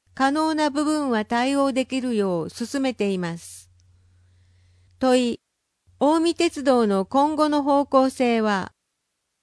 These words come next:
答え、近江鉄道の今後のあり方について、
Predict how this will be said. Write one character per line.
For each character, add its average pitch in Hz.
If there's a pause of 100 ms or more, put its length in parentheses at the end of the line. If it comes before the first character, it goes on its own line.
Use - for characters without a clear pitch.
(200)
答 254
え、 - (520)
近 320
江 320
鉄 330
道 247
の 190
今 294
後 311
の 294
あ 269
り 269
方 269
に 262
つ 247
い 226
て、 165